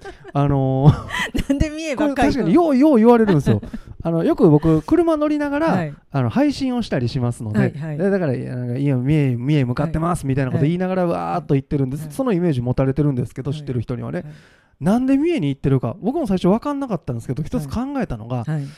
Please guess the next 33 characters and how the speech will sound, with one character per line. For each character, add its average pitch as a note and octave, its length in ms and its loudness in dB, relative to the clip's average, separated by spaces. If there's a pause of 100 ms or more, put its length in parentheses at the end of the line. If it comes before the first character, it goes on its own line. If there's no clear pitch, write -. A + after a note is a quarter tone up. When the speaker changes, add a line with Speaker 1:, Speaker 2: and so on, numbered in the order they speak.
(320)
Speaker 2:
あ G#2+ 120 -4
の、 A2 80 -4
小 F3 380 4
さ F4+ 160 0
い E4+ 80 0
時 D3+ 200 2
に A2 120 -6
ね、 E3 200 -4
Speaker 1:
は D3+ 120 -6
い。 C#3 100 -10 (480)
Speaker 2:
僕 G#3+ 240 6
が B3+ 120 0
子 C#4+ 140 0
供 D#4 220 0
の D4+ 100 -2
時 C#4 220 -6
っ - 20 -12
て、 A2+ 380 -4 (1040)
あ A#2 160 -4
の G#2+ 640 -8 (120)
ー、 - 60 -20
正 A3+ 200 2
直 C4 200 0
バ D3+ 240 4
ブ B3 100 6
ル C3+ 120 6
や G2+ 80 -4
っ - 20 -16
た - 160 -16
ん - 60 -16
で - 40 -20
す - 60 -20
よ。 - 80 -20